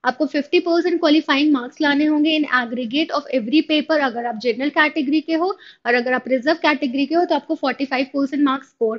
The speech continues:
करने होंगे मेंस के एग्रीगेट पेपर में, otherwise आप इंटरव्यू देने के लिए एलिजिबल ही नहीं हो। साथ ही साथ आपको लैंग्वेज पेपर में भी क्वालिफाई करना होगा और उसके क्वालिफाइंग मार्क्स है मिनिमम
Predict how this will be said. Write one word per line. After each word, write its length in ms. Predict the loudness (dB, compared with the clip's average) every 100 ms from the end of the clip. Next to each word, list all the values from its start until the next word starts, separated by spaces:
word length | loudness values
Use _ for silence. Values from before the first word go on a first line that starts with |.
| -2
करने 260 | -2 0
होंगे 240 | 0 2 2
मेंस 320 | 2 0 -4
के 80 | 0
एग्रीगेट 480 | 0 0 -2 -4 -2
पेपर 320 | -4 -2 0
में, 180 | 2 0 -4 _ -18 -4
otherwise 520 | 0 2 2 2 2
आप 120 | -2
इंटरव्यू 340 | -2 -2 -2 -2
देने 240 | -2 -4
के 120 | -2
लिए 100 | 0 0
एलिजिबल 500 | -2 -4 -6 -2 0
ही 160 | 2 2
नहीं 220 | 2 2
हो। 140 | 0 -4 _ _
साथ 240 | 0 0 4
ही 80 | 4
साथ 220 | 4 0
आपको 220 | -2 0
लैंग्वेज 420 | 2 2 0 -2
पेपर 280 | -2 -2 2
में 160 | 2 2
भी 120 | 0
क्वालिफाई 520 | 2 2 2 2 2 2
करना 360 | 0 2 2
होगा 280 | 2 0 0
और 140 | 0 -2
उसके 240 | -4 -6
क्वालिफाइंग 520 | -2 0 0 2 2
मार्क्स 320 | 2 -2 -6 0
है 60 |
मिनिमम 380 | 0 0 -2 -4